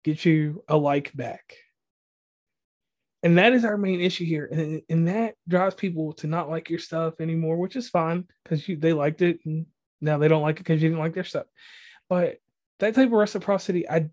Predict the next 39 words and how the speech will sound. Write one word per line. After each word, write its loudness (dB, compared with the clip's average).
don't 4
believe 0
should -4
exist -2
in 2
podcasting -4
unless 4
we're 2
doing 4
a 2
collaboration 0
together, 2
unless 2
we're 0
common 2
to -6
each -8
other. -8
If -2
you 6
like 6
what 4
I'm 2
doing, 2
that's -4
fine. -2
Like 2
it. -4
But 6
if 2
I 6
go 8
over 4
and 0
listen -4
to 2
what -4
you 2
like, -2